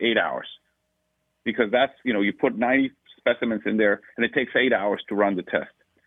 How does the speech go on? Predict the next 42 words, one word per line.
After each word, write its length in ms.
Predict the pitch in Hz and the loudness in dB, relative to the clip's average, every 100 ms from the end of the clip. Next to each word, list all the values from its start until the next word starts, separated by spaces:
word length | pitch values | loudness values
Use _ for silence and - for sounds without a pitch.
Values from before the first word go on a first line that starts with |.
| _ - | _ -2
Well, 220 | 131 143 | 0 2
that 160 | 151 156 | 0 -2
means 180 | 170 147 | -4 -2
that 140 | - - | -2 0
over 200 | 120 117 | 0 0
a 60 | |
twenty-four 420 | 110 151 147 131 127 | 0 -2 -2 0 0
hour 120 | 120 | 0
period, 360 | 170 156 101 | -2 0 0
you 60 | 107 | 0
can 140 | 120 | -2
only 180 | 127 131 | 0 0
run 300 | 120 120 123 - _ _ _ _ _ _ _ _ 165 | 0 0 -2 -10 _ _ _ _ _ _ _ _ -2
two 60 | |
hundred 200 | 143 143 | 2 2
and 100 | 131 127 | 0 0
seventy 300 | 135 123 120 - | 0 -2 -6 -4
tests, 240 | 147 - _ _ 90 | -4 -6 _ _ -6
assuming 340 | - 147 131 | -2 0 2
you 180 | 120 - - | 0 -2 -8
w-, 220 | 110 113 | -2 0
work 260 | 113 139 135 | 2 2 2
the 80 | 123 | -2
machine 340 | 110 127 120 | -2 0 0
nonstop 500 | 117 120 - 104 98 | 0 -2 0 -2 0
twenty-four 360 | 117 98 90 95 | 0 0 -2 0
seven, 200 | 90 - | 0 -2
right? 200 | 78 135 - _ _ _ _ _ _ 156 | 0 0 -2 _ _ _ _ _ _ 0
So 80 | |
you 180 | 143 143 | 2 0
have 120 | 147 131 | 0 0
a 40 | |
limitation 760 | 135 208 233 190 220 - 127 110 | 2 2 0 2 0 0 0 0
by 120 | 117 | 0
the, 120 | 110 | 0
by 180 | 110 110 | 0 0
the 80 | 113 | 0
number 240 | 135 139 | 0 0
of 60 | 110 | -2
equipment 420 | - 202 143 95 | -2 -2 -2 -6
you 60 | 92 | -6
have. 200 | - | -6